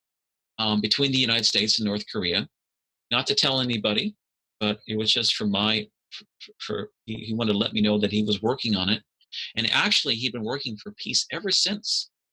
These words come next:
the cabal, um, and L B J murdered him back in, uh, nineteen, on November twenty-second, nineteen sixty-three. And, and he said, uh,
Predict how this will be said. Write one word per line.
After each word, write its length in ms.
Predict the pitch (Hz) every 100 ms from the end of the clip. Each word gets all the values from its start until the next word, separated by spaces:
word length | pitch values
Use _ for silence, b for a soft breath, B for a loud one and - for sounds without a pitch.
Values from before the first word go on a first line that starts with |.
| _ _ _
the 100 | -
cabal, 680 | 113 107 110 123 123 117 - _
um, 380 | 110 104 101 101 _ _ _ -
and 320 | 113 110 107 -
L 120 | 120
B 160 | 117 107
J 280 | 131 127
murdered 320 | 104 113 139 101
him 160 | 101
back 340 | 95 98 104 -
in, 240 | 98 95
uh, 220 | 92 95 95
nineteen, 300 | 101 107 110 -
on 80 | 98
November 280 | 92 104 104
twenty-second, 540 | - 98 - 143 -
nineteen 220 | - 98 -
sixty-three. 640 | - 104 - - 170 151 - _ _ _ _ _ _ _
And, 340 | 110 117 117 110 _ _ _
and 220 | 117 123
he 140 | 117 131
said, 340 | - 139 117 -
uh, 240 | 127 120